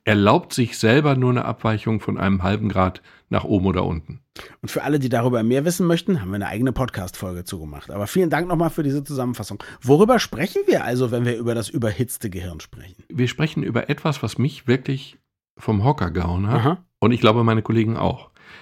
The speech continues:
Speaker 1: Wir sind immer davon ausgegangen, das Gehirn hat eine Temperatur von siebenunddreißig Grad.
Speaker 2: Mhm.
Speaker 1: Klar, weil das Blut hat sie ja auch. Klar. Punkt.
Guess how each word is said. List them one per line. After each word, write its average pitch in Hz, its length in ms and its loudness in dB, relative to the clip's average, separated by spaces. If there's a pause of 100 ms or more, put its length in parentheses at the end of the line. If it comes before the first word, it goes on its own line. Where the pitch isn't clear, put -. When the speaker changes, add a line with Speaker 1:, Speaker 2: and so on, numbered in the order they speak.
(180)
Speaker 1:
Wir 123 160 6
sind 185 180 4
immer 175 160 2
davon 127 240 2
ausgegangen, 151 540 -2
das - 180 -4
Gehirn 131 400 2
hat 113 160 -2
eine 95 220 -2
Temperatur 92 400 0
von 95 160 -2
siebenunddreißig 85 580 -4
Grad. 196 340 -2
Speaker 2:
Mhm. 117 80 -4
Speaker 1:
Klar, 135 440 2
weil 117 100 2
das 98 140 -2
Blut 113 240 -2
hat 87 100 -4
sie 92 120 -2
ja 90 120 0
auch. 160 280 -2 (100)
Klar. 123 400 0 (500)
Punkt. - 460 2